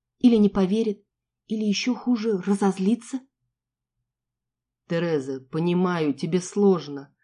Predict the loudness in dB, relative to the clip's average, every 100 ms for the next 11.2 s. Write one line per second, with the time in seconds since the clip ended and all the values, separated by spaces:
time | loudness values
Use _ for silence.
0 | _ _ -2 6 6 6 -2 2 2 2
1 | -2 -4 -6 -4 0 4 4 0 -2 0
2 | 0 0 0 4 4 4 -6 -6 -4 0
3 | -2 -2 0 2 0 -4 -4 -4 -6 -6
4 | -6 -4 -4 2 4 4 2 0 -4 -4
5 | -4 -6 -6 -6 -6 -8 -12 _ _ _
6 | _ _ -10 -6 -2 0 0 -2 -4 -8
7 | -8 -8 -10 -8 -8 -10 -10 -8 -6 -8
8 | -8 -10 -12 _ _ _ _ _ _ _
9 | _ _ _ -8 0 4 4 4 4 0
10 | -2 -2 2 2 2 2 2 4 4 2
11 | -2